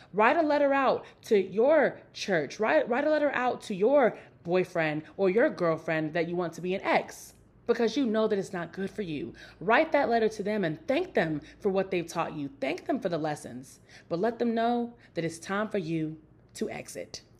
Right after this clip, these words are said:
To end off this episode, because it's time for me to go ahead and prepare for my workout,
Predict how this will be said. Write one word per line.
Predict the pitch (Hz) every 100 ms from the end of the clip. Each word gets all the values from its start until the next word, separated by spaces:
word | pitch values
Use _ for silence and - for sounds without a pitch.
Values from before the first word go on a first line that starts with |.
| _
To | -
end | 214 240
off | 240
this | 226 170
episode, | 156 156 - 156 151
because | 156 160 147
it's | 147 -
time | 165 160
for | 160
me | 165
to | 156
go | 156 151
ahead | 143 151
and | 147
prepare | 151 - 156 151
for | - 151
my | 147 143 143 139 -
workout, | 180 202 202 196 190 -